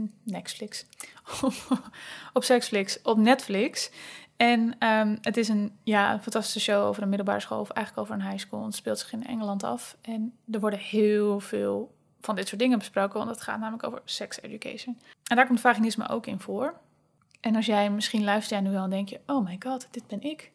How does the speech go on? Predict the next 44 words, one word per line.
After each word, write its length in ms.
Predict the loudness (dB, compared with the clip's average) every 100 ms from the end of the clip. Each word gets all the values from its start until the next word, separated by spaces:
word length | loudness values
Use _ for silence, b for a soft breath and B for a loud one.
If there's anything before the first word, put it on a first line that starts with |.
| _
vaginisme." 720 | -2 -2 0 0 0 -2 -4 -8 _ _
Er 140 | 0 2
is 120 | 2
blijkbaar 320 | 0 -2 0
een 120 | 2
woord 220 | 2 2 0
voor. 340 | -2 -2 -4 B B B B B B B _ _
Dan, 320 | 4 4 2
ehm, 400 | -4 -6 -4 -4 -6 -6
ja, 200 | -8 -6
weet 200 | -2 0
dan 120 | 0 -2
dat 160 | -2
je 80 | 2
niet 180 | 2 2
alleen 280 | -2 -2 -2
bent. 340 | -2 -6 -8 _ _ _ _ _ _
En, 440 | -4 -2 -2 -4
ehm, 240 | -6 -6 -6 -10
dat 200 | -6 -4
er 60 | -4
ook 80 | -8
iets 120 | -8
aan 100 | -8
gedaan 300 | -4 -2 -2
kan 200 | -4 -8
worden, 240 | -10 -10
wat 160 | -12 -12
heel 140 | -14
fijn 260 | -12 -10 -6
is. 320 | -6 -8 -14 _ _
Maar 120 | -6
dat 120 | -6
je 80 | -6
ook 100 | -2
niet 200 | 0 -2
gek 260 | -4 -8 -6
bent 260 | -6 -6
of 160 | -8 -4
raar 320 | -4 -4 -4
of 120 | -4
wat 180 | -2 -2
dan 120 | -2
ook. 220 | -8 -10